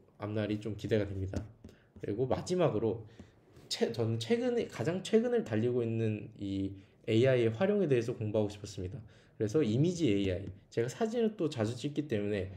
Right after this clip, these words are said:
이러한 사진을 뭐, 옆에, 양옆을 뭐, 확장하면은 뭐, 이런 식으로 갑자기 뚱 하고 편집이 되는 그런 기능이 최근에 이제 어도비에서 나오게 되는데요.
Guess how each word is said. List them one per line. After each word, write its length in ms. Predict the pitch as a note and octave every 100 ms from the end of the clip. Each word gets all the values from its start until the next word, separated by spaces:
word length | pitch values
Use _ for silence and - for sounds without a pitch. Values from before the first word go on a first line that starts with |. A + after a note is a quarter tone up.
| - -
이러한 280 | B2 D#3+
사진을 640 | D#3+ F#3 F3+ F3+ F3+ B3+ - - - -
뭐, 280 | G#2+ G2 F#2
옆에, 440 | A2 A2+ - A#2+
양옆을 680 | G2 A#2+ D3+ D3 D3 C#3 G#2+ -
뭐, 320 | G2 F#2 F#2+
확장하면은 840 | - - - A2+ B2+ C#3+ B2+ F#3 -
뭐, 120 | A2
이런 180 | A2+ D3
식으로 200 | B2+ A2+
갑자기 380 | A2+ A2 G#2
뚱 200 | - D#3+
하고 380 | C#3+ C#3 E3+ G3+ - - _ _
편집이 380 | F3+ G3 G3 E3
되는 460 | B2+ G#2+ G#2+ F#2+ G2
그런 220 | A#2 A2
기능이 480 | A2+ C3 A#2+ G2 -
최근에 500 | - F#3 E3+ C3+ G2 - - - G2+
이제 340 | F#2+ G2 F#2+
어도비에서 440 | G#2 A2+ C3 A#2+ G#2+
나오게 260 | F#2+ G2 G2
되는데요. 420 | F#2 F2+ G2+